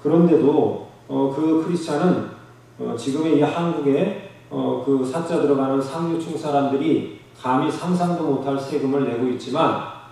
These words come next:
그는 앞으로도 자기가 그러한 세금을 계속해서 내고 싶다는 얘기를 했습니다. 왜냐하면 바로 자신의 그런 세금 때문에 그 사회에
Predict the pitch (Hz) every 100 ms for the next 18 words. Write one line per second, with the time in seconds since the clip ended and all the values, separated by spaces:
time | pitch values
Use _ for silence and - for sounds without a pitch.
0 | - 131 120 156 185 - 110 - 143 139
1 | 165 - 196 - - - 131 127 143 143
2 | - 127 127 123 139 127 120 175 185 -
3 | - - 123 127 143 139 127 165 165 123
4 | 123 127 - - 120 139 156 151 135 131
5 | 127 123 135 127 110 - - - - -
6 | 131 135 135 143 143 123 120 104 - -
7 | - - 120 139 139 - 120 143 139 131
8 | 131 131 - 165 160 143 135 123 127 131
9 | 165 170 - - 131 127 - 175 175 143
10 | 135 135 117 -